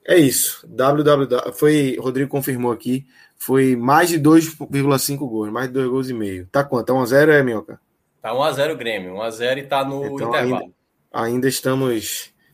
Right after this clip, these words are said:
Speaker 1: perdendo mais uma aposta. No, no último final de semana também, Cássio, no, na última semana, eu tava num, num programa e Cássio botou uma aposta também, acho que foi Vasco e C R B,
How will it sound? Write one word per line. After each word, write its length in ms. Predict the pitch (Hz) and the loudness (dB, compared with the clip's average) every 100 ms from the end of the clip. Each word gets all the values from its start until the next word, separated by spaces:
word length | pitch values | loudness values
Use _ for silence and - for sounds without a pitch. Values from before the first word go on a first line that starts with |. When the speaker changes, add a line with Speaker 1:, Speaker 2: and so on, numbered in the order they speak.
| _ | _
Speaker 1:
perdendo 400 | 127 120 120 120 | -2 0 0 0
mais 180 | 120 117 | 0 0
uma 100 | 120 | -2
aposta. 320 | 113 127 139 | 0 0 2
No, 140 | 147 | 0
no 180 | 147 156 | 2 2
último 160 | 156 160 | 2 2
final 200 | 156 143 | 0 0
de 60 | 139 | 2
semana 260 | 135 131 | 0 0
também, 260 | 127 123 127 | -2 -2 -2
Cássio, 300 | 139 131 - | -2 -4 -4
no, 160 | 131 | -6
na 120 | 147 120 | -2 -2
última 320 | 123 127 117 | -2 -4 -4
semana, 520 | - 113 113 123 139 _ - - _ | -4 -4 -2 -4 -6 _ -20 -20 _
eu 100 | - | -10
tava 280 | 104 117 117 | -2 0 2
num, 240 | 120 113 | 0 -2
num 120 | 110 110 | -4 0
programa 320 | 120 117 123 | 0 2 0
e 40 | |
Cássio 280 | - 131 - | -4 -6 -6
botou 200 | 127 131 | -4 -2
uma 80 | 123 | -2
aposta 320 | - 120 123 | 0 -2 -2
também, 220 | 117 113 | -4 -2
acho 120 | 120 | -2
que 60 | - | -2
foi 100 | 120 | -2
Vasco 280 | 110 127 - | 0 -2 0
e 20 | |
C 100 | 143 | 0
R 140 | 135 | 2
B, 300 | 110 107 117 | 2 0 0